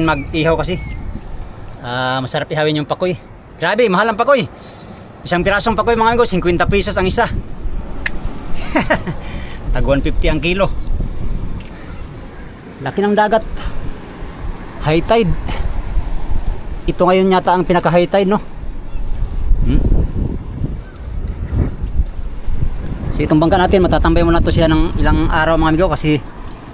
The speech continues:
yun nga, tulad ng sinabi ko ay lakas, malakas ilang araw. Ah,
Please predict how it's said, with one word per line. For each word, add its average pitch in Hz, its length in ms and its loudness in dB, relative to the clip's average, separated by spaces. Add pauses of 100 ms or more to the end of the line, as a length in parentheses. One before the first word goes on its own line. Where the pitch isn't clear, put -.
(160)
yun 160 160 2
nga, 156 160 2 (1040)
tulad 139 160 0
ng 135 80 2
sinabi 147 320 2
ko 147 160 2
ay 139 320 2 (720)
lakas, - 680 -4 (200)
malakas 160 400 -2
ilang 180 240 0
araw. 202 320 2 (1900)
Ah, 160 720 2